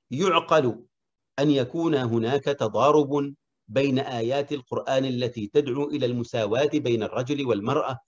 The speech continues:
وبين هذه الآية التي تقول بكل صراحة وبصريح العبارة:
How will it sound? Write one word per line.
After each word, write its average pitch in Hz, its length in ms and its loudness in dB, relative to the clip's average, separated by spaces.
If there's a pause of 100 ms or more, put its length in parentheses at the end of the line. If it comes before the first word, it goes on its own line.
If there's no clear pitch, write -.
(140)
وبين 117 280 2
هذه 131 440 0
الآية 127 500 2 (200)
التي 202 320 4
تقول 180 480 2
بكل 240 460 0
صراحة 175 560 2
وبصريح 143 680 -2
العبارة: 160 520 4